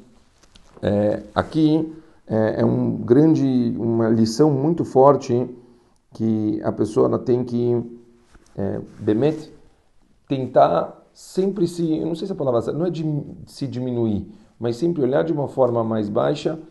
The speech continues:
pra pessoas maiores. Sempre tem que tentar tá se prostrando de uma forma respeitosa, sempre fazendo o possível pra dar o valor que essas pessoas, elas merecem.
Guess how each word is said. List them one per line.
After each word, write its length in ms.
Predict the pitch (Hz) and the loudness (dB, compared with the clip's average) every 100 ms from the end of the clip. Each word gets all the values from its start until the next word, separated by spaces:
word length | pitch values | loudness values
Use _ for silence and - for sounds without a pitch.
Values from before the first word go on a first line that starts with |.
| _ | _
pra 120 | - 123 | -2 0
pessoas 320 | 123 135 120 | 2 2 2
maiores. 640 | 123 113 95 87 - - - | 4 2 2 -2 -6 -14 -20
Sempre 380 | - 156 147 139 | -6 -4 -4 -4
tem 140 | 131 | -6
que 100 | - | -4
tentar 600 | 117 104 117 120 123 - - _ - | -6 0 2 2 -2 -8 -20 _ -2
tá 360 | 113 113 107 107 - - | 2 2 2 -2 -16 -18
se 180 | - | -10
prostrando 760 | 90 101 98 110 135 123 113 107 | -6 -4 -4 0 0 4 2 2
de 80 | 98 | -2
uma 160 | 107 104 | -2 0
forma 340 | 113 107 107 | 0 2 0
respeitosa, 880 | 104 104 104 104 113 120 131 143 143 - - - | -2 -2 -4 0 4 6 6 2 0 -16 -20 -12
sempre 400 | - 131 131 127 | -4 -2 -2 -4
fazendo 440 | - 107 120 131 | 0 0 0 0
o 80 | 117 | 0
possível 540 | 110 - - 127 113 107 | -2 -8 -4 0 0 0
pra 200 | - 101 | 0 4
dar 120 | 117 | 4
o 280 | 127 107 98 | 4 0 0
valor 680 | 98 107 110 139 156 156 - - _ _ | 2 4 6 6 6 2 -8 -20 _ _
que 100 | - | -2
essas 240 | 113 127 123 | 0 2 2
pessoas, 540 | 120 110 123 123 107 - | 0 2 8 8 8 2
elas 480 | 113 110 110 110 - - - | 4 6 4 0 -16 -20 -10
merecem. 760 | 101 107 107 110 104 - 87 | 0 6 8 10 8 4 -6